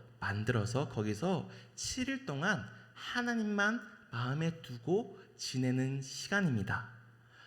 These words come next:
가정에서 오직 하나님만 생각하며 가정별로 이렇게 모여있는 상황입니다. 그렇게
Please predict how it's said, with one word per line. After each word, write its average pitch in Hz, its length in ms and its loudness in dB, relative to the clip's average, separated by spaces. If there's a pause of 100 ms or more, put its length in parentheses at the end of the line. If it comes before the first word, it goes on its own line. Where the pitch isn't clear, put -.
(200)
가정에서 120 720 2 (280)
오직 110 260 0
하나님만 185 540 0
생각하며 170 760 -2 (160)
가정별로 147 540 -2
이렇게 120 180 -4
모여있는 123 680 0 (220)
상황입니다. 135 920 -4
그렇게 143 420 -2